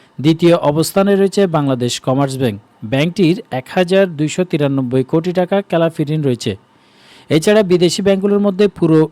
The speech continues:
ব্যাংকিং ইতিহাসের সবচেয়ে বেশি খেলাপি ঋণ রেকর্ড করছে ন্যাশনাল ব্যাংক অব পাকিস্তান। ব্যাংকটির মোট খেলাপি ঋণ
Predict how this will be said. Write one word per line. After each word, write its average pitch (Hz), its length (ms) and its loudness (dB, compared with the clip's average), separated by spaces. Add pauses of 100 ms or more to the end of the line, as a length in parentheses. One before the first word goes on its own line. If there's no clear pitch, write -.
ব্যাংকিং 160 520 0
ইতিহাসের 156 520 -2
সবচেয়ে 156 580 -2
বেশি 190 300 0
খেলাপি 185 380 0
ঋণ 185 220 0
রেকর্ড 135 400 -4
করছে 185 460 0 (120)
ন্যাশনাল 143 420 -2
ব্যাংক 156 280 -2
অব 196 100 0 (120)
পাকিস্তান। 127 480 -4 (720)
ব্যাংকটির 180 520 0
মোট 147 280 -2
খেলাপি 185 400 -2
ঋণ 196 200 0